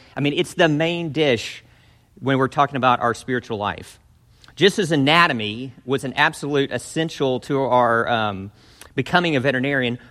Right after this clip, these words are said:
prayer is a vital, vital component to our spiritual well-being.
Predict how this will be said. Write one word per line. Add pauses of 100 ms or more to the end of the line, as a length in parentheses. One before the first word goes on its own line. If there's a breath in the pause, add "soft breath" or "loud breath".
(120)
prayer
is
a
vital,
vital
component (360 soft breath)
to
our
spiritual
well-being.